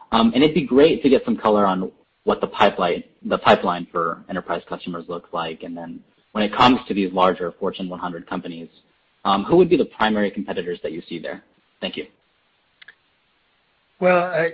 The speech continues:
Speaker 2: in the, um, we have a great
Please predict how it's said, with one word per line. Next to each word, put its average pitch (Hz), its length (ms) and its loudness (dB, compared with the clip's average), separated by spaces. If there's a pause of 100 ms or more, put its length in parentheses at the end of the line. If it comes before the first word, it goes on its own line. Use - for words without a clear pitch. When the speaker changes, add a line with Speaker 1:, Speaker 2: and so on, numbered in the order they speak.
(140)
Speaker 2:
in 185 160 4
the, 156 300 2 (440)
um, 139 680 -6 (1120)
we 185 160 6
have 180 200 4
a 165 60 4
great 170 380 2